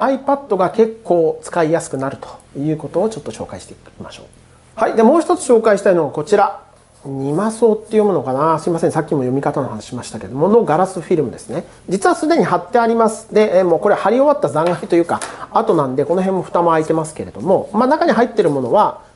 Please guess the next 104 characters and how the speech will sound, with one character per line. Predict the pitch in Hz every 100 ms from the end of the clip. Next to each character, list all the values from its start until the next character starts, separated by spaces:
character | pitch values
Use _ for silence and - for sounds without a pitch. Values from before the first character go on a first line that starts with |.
| -
こ | 185
れ |
フ | 185
ィ |
ル | 185
ム | 175
本 | 185
体 | 156 113
で |
す | 98
ね。 | 139
も | 160
う |
こ | 160
れ | 170
剥 | - -
が | 180
し | 247
た | -
後 | -
で | 110
す | -
け | -
ど | 139
も、 | 233 - - - -
フ | 208
ィ |
ル | 214
ム | 220
本 | 220 220 170
体 | 123 90
と、 | - 254 - - - -
そ | 156
れ | 151
か | 160
ら、 | 180 156 -
え | 147 139 139
ー |
っ | -
と、 | 139 - -
ウ | 165
ェ | 294
ッ | -
ト | 277
タ | 294
イ | -
プ | 170
の | 156 202 117 - 143
ク | 139
リ | 156
ー |
ニ | 156
ン | 151
グ | 143
ク | 170
ロ | 160
ス | -
と、 | 277 233 - - _
え | 139
ー、 | 131
ド | 170
ラ | 247
イ |
タ | 247 254
イ |
プ | -
の | 180
ク | 165
リ | 151
ー |
ニ | 143
ン |
グ | 135
ク | 123
ロ |
ス。 | - -
ウ |
ェ | 190
ッ | 226
ト | -
タ | 269
イ |
プ | 254
で | 180
拭 | 180
い | 208
て |
か | 226
ら | 233
ド | 156
ラ | 151
イ | 135
で | 120
拭 |
く | -
と | 214
綺 | 220
麗 | 135
に |
な | 107
り | 87
ま |
す | -
ね。 | 202 254